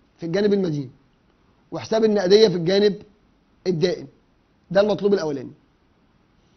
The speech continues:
هنيجي بعد كده هنعرض معاك دلوقتي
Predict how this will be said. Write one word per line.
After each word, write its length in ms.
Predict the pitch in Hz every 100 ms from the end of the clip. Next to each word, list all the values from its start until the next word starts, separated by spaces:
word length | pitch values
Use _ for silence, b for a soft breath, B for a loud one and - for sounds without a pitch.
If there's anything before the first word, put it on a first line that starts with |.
| _ _ _
هنيجي 240 | 151 214 233
بعد 180 | 220 208
كده 420 | 233 262 294 - _ _ _ _ _
هنعرض 400 | 165 214 226 202
معاك 200 | 190 220
دلوقتي 600 | 202 202 214 220 262 311